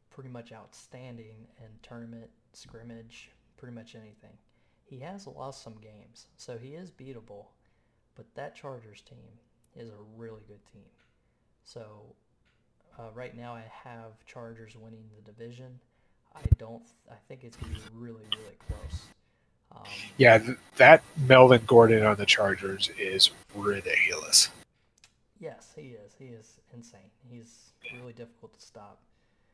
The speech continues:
Speaker 1: So,
Speaker 2: And,
Speaker 1: um,
Speaker 2: and then on the, on the flip side of it, he's got Boza. And I,
Speaker 1: Oh, yeah.
Speaker 2: I've played him, and, you know, I have J J Watt, and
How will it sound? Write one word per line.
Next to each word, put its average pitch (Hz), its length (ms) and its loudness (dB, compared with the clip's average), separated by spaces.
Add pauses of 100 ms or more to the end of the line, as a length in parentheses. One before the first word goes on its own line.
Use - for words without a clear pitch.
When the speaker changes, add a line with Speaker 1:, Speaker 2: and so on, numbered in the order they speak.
(160)
Speaker 1:
So, 107 320 -20 (100)
Speaker 2:
And, 113 120 -16 (340)
Speaker 1:
um, 120 60 -20 (180)
Speaker 2:
and 131 100 0
then 135 140 8
on 131 120 10
the, 127 100 10
on 135 320 12
the 120 80 -2
flip 131 240 4
side 110 200 8
of 104 80 0
it, 107 120 4
he's 110 160 -2
got 104 240 4
Boza. 101 540 -2
And 92 60 -16 (1040)
I, - 80 6 (220)
Speaker 1:
Oh, 131 140 -16 (120)
yeah. 117 60 -20 (300)
Speaker 2:
I've 165 220 10
played 180 280 10
him, 156 500 4 (120)
and, 123 380 2 (320)
you 131 120 -2
know, 113 60 4
I 123 120 8
have 147 220 8
J 131 160 6
J 117 160 4
Watt, 110 320 4 (100)
and 101 260 -8